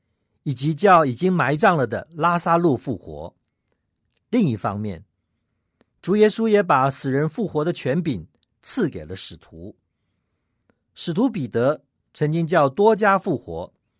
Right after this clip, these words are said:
这件事记载在《使徒行传》第九章三十六节到四十二节。使徒保罗则使从窗台跌下死亡的少年人犹推谷复苏。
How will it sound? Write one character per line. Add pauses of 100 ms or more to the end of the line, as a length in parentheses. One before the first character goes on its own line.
(480)
这
件
事
记
载
在
《使
徒
行
传》 (340)
第
九
章 (180)
三
十
六
节
到
四
十
二
节。 (600)
使
徒
保
罗 (440)
则
使
从
窗
台
跌
下
死
亡
的
少
年
人 (280)
犹
推
谷 (100)
复
苏。